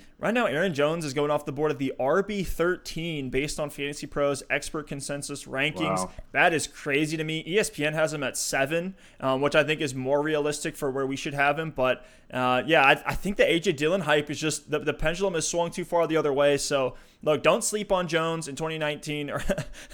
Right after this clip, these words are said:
Speaker 1: <laughs> Sorry, I jumped back a year. Don't sleep on Jones in twenty twenty.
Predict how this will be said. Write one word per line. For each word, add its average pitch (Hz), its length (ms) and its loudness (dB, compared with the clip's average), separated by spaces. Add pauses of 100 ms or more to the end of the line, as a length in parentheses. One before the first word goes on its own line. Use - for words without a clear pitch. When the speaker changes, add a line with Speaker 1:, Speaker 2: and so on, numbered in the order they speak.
(200)
Speaker 1:
<laughs> - 640 -18
Sorry, 156 280 8
I 147 80 10
jumped 151 240 0
back 143 240 6
a 143 40 -2
year. 131 180 4
Don't 170 260 6
sleep 208 240 2
on 196 140 6
Jones 165 400 2
in 160 180 0
twenty 156 300 0
twenty. 147 540 0